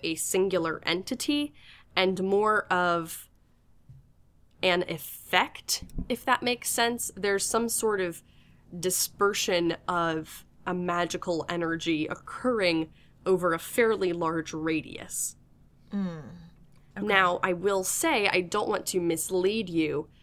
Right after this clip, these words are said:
Speaker 1: It's not to say that there isn't a physical component to what's going on here, because there is.
Speaker 2: Mm-hmm.
Speaker 1: Just that what you're experiencing in terms of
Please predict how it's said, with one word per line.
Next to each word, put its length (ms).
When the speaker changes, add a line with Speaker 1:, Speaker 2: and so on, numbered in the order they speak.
Speaker 1:
It's 200
not 300
to 100
say 320
that 160
there 220
isn't 300
a 100
physical 400
component 560
to 80
what's 240
going 280
on 300
here, 260
because 280
there 260
is. 560
Speaker 2:
Mm-hmm. 380
Speaker 1:
Just 500
that 460
what 160
you're 140
experiencing 880
in 160
terms 380
of 340